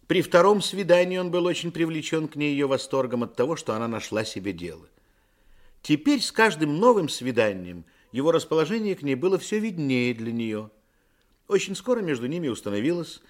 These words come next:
самая простая и тёплая приязнь, и через неделю Катерина Васильевна уже рассказывала ему о Кирсановых. Она была уверена, что у этого человека не может быть никакой неблагородной мысли. Послушав два-три раза её рассказы о Кирсановых,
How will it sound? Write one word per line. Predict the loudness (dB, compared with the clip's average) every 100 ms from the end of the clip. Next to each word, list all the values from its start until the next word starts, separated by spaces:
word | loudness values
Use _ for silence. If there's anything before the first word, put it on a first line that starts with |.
| _ _
самая | 0 2 4 2
простая | 2 0 0 0
и | 0
тёплая | 0 -2 0 -2 -2
приязнь, | -2 0 0 0 -6 -12 _ _ _ -4
и |
через | -2 -2 -2 -2
неделю | -2 -2 -2 -2 -4 -10 _ -10
Катерина | -4 -2 0
Васильевна | -2 -2 -2 0
уже | 2 2
рассказывала | 0 0 0 0 -2 -2
ему | -2 -2
о | -4
Кирсановых. | -6 -10 -10 -12 -14 -20 -20 _ _ _ _ _ _ _
Она | -8 -4
была | -2 -2
уверена, | -2 -4 -2 -4 -4 -12 -16
что | -14
у | -8 -2
этого | -2 -2 -4
человека | -4 -2 0 2 0 -2 -6 -8 _ _ _
не | -4 -2
может | 2 0 0 -2
быть | -4 0
никакой | 0 0 0 0 -2
неблагородной | -2 -4 -4 -2 -4 -4 -8
мысли. | -8 -10 -16 -20 -20 _ _ _ _ _ _ _ _ _ _ _ _
Послушав | 0 2 0 -2 0 0
два-три | 2 2 2 4
раза | 4 2
её | 2 2
рассказы | 2 2 0 0
о | 0
Кирсановых, | -2 0 0 0 -6 -12